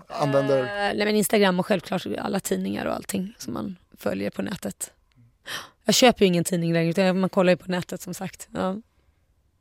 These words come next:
Speaker 1: Någon T V?
Speaker 2: Ja, i så fall är det, det enda jag följer, det är väl live. Om, om jag ska följa något så är det väl titta någon gång då och då på liveprogram. Men jag följer ju inte någonting som,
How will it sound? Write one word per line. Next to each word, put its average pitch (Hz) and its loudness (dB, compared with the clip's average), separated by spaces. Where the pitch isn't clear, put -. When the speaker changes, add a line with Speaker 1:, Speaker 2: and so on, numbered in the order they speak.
Speaker 1:
Någon 147 -2
T 156 0
V? 143 -2
Speaker 2:
Ja, - -2
i 294 4
så 233 8
fall 349 6
är 311 8
det, 233 4
det 233 4
enda 277 8
jag 320 6
följer, 214 6
det 202 8
är 262 8
väl 269 6
live. 214 6
Om, 226 2
om 302 4
jag 285 6
ska 254 0
följa 214 4
något 196 0
så - -2
är 214 2
det 196 2
väl 190 2
titta 208 0
någon 185 0
gång 180 2
då 180 2
och 180 2
då 175 4
på - -8
liveprogram. 190 2
Men 190 2
jag 185 0
följer 208 0
ju 214 4
inte 208 2
någonting 185 0
som, 170 0